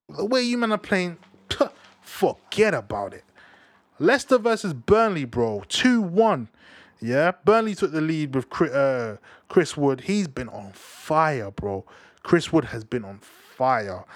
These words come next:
Yeah. Um, Vardy ended up equalising for Leicester, making it one one. And Tielemans, obviously, with a, with a, with a comeback, uh, allowing Leicester to win the game two one. Obviously, there was an equaliser towards the end,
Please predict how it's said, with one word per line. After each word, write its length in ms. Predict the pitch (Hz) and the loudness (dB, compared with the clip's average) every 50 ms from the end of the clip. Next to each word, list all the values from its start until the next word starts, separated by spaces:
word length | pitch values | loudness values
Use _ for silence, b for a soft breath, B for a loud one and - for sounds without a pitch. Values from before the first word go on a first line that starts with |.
| B B B B B _ | B B B B B _
Yeah. 320 | 110 107 113 135 156 170 - _ _ _ - _ _ _ _ _ _ _ _ _ _ _ _ - - _ b b b b b b b b _ | -4 -2 -2 -2 -2 -4 -8 _ _ _ -20 _ _ _ _ _ _ _ _ _ _ _ _ -10 -10 _ b b b b b b b b _
Um, 360 | - 151 151 147 147 147 143 | 2 2 2 2 0 -2 -6
Vardy 340 | 135 151 196 196 196 185 190 | 2 4 4 4 4 2 0
ended 200 | 175 170 160 156 | -2 -2 2 2
up 120 | 156 143 - | 0 0 0
equalising 600 | - 160 151 - - 156 147 143 131 131 139 131 | -2 -4 2 4 4 4 4 2 0 -2 -6 -6
for 140 | 120 - 131 | -2 -2 0
Leicester, 440 | 127 131 127 113 - - - 127 120 | 0 2 0 -2 -4 -2 0 0 0
making 300 | 120 127 127 117 - 127 | 0 -2 -4 -4 -4 -4
it 100 | 123 107 | -4 0
one 240 | 107 120 120 117 113 | 0 0 0 0 0
one. 280 | 117 117 113 110 110 113 B B B B B B - | 0 0 0 0 -2 -6 B B B B B B -4
And 160 | 127 127 127 | -4 -4 -2
Tielemans, 520 | - - 170 151 147 143 139 131 127 113 127 - - | 0 0 0 2 2 0 0 -2 -2 -6 -10 -2 0
obviously, 440 | 151 151 139 139 127 - - 135 | 0 0 0 -2 -8 -4 -4 -4
with 160 | 127 120 123 117 | -2 -2 -2 -4
a, 80 | 113 107 107 | -4 -6 -6
with 220 | 117 123 123 113 | -6 -6 -4 -2
a, 320 | 113 110 110 107 104 101 101 | -4 -4 -4 -6 -8 -8 -6
with 160 | 120 123 120 | -6 -2 -2
a 60 | 117 | -2
comeback, 600 | 113 - - 151 139 131 127 123 117 - - - B B B B B B B B B B - | 0 2 2 2 2 2 0 0 -2 -2 -6 -16 B B B B B B B B B B -2
uh, 540 | - 127 123 123 120 117 117 117 117 117 110 - _ _ - | 0 0 2 2 0 -2 -2 -2 -4 -4 -6 -10 _ _ 0
allowing 400 | 131 143 143 139 139 135 131 131 | 2 4 4 4 2 0 -2 0
Leicester 380 | 135 143 127 - - - 131 | 0 0 0 0 -2 -2 -2
to 140 | - - 131 | -2 -2 -2
win 200 | 120 135 135 135 | 0 0 -2 0
the 100 | 127 127 | -2 -4
game 240 | 120 131 127 123 123 | -4 -4 -4 -4 -6
two 260 | - - - 135 131 | -6 -4 -2 -2 0
one. 260 | 131 151 143 135 120 | 2 2 2 2 0
Obviously, 480 | 117 139 165 175 160 151 - - 175 170 | 0 0 0 0 -2 -6 -4 -4 -2 0
there 160 | 156 170 170 | 2 2 4
was 180 | 190 233 240 233 | 4 2 2 2
an 80 | 226 | -2
equaliser 640 | 185 214 220 196 - 202 185 180 175 180 160 165 156 | -2 -4 -4 0 0 2 2 2 2 0 -2 -6 -6
towards 360 | - - 175 175 175 165 151 | -4 0 2 2 2 0 -2
the 140 | 151 156 160 | 0 0 2
end, 200 | 156 147 147 147 | 2 2 -2 -4